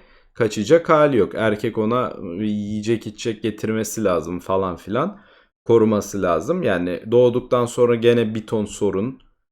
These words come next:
Ee, bayağı meşakkatli. O yüzden de sadece artık, e, libidosu çok yüksek olanlar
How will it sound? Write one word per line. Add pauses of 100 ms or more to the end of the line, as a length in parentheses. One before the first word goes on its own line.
(380)
Ee,
bayağı
meşakkatli.
O
yüzden
de
sadece (360)
artık,
e, (800)
libidosu
çok
yüksek
olanlar